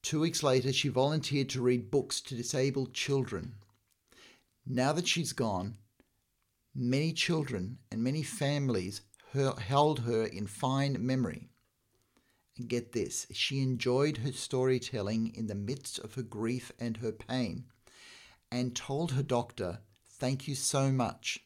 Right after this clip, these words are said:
Those were some of the best weeks of my life." Now, I'm not asking you to battle cancer here.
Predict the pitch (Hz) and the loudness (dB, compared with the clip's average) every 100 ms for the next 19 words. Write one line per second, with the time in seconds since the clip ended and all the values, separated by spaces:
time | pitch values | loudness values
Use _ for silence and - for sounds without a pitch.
0 | _ 113 117 120 123 - 127 117 101 87 | _ 0 2 2 0 0 0 0 -2 -4
1 | - 127 - - - _ - 113 117 - | 0 0 0 -4 -14 _ -8 -2 -2 0
2 | - - 117 120 101 101 95 - - 98 | -4 -4 -8 -4 -2 -2 -6 -10 -6 -4
3 | 76 60 - - - _ _ - _ _ | -4 -6 -8 -10 -10 _ _ -20 _ _
4 | _ _ _ _ _ _ - - - - | _ _ _ _ _ _ -20 -20 -20 -18
5 | - 147 117 175 185 - 160 - 160 135 | -2 2 6 8 10 8 6 4 2 2
6 | 135 135 120 - 151 156 - 143 107 92 | 4 4 2 -2 0 2 4 2 0 -4
7 | - | -6